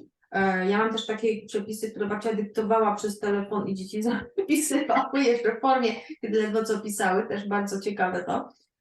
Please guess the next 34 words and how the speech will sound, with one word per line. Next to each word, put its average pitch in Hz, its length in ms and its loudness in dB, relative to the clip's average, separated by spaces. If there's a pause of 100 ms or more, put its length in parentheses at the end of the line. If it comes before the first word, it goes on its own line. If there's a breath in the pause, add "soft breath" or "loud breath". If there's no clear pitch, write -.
(180)
E, 208 280 2
albo 208 340 4
wydrukować, 233 720 2
jeżeli 208 380 -2
już 202 160 -4
jest, 196 280 -2
e, 185 520 -2
w - 80 -12
formie, 196 440 2
mm, 190 360 0
elektronicznej. 196 1040 -2 (300 soft breath)
E, 202 40 2 (540)
y, 208 160 -2 (160)
i 220 80 -4
zawsze 294 340 2
jest 262 160 0
język. 170 520 0
Zawsze 285 280 -2
jest 214 160 -2
język 330 320 -2
i 226 60 -10
potem 226 260 0
jeszcze 214 360 0
w, 185 240 -8 (360)
w - 20 -20
trakcie 214 560 0 (180)
wykonywania 202 720 2
też 190 240 -4
jest 170 260 -8
język. 143 440 -6 (540 loud breath)
E, 180 420 2
dalej, - 540 0 (100)
my 208 200 0
tutaj 247 540 0